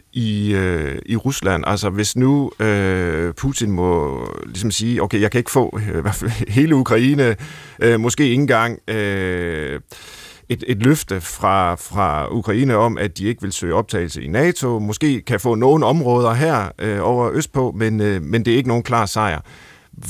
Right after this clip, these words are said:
Hvordan vil det blive modtaget i den russiske, øh, offentlighed eller den russiske, øh, befolkning, tror I,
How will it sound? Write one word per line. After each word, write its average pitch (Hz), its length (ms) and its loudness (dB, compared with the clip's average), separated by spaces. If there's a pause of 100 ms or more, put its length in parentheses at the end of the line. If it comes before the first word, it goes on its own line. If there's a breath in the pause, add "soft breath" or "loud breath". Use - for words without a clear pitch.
Hvordan 120 300 0
vil 139 160 0
det 147 140 0
blive 131 160 -2
modtaget 120 360 -2
i 107 40 -4
den 107 80 -6
russiske, 101 720 -6 (140)
øh, 92 320 -2 (580)
offentlighed 107 440 0
eller 78 140 0
den 92 80 -4
russiske, 101 520 -6 (120)
øh, 101 140 -2
befolkning, 101 500 -2
tror 95 240 -4
I, 92 120 -6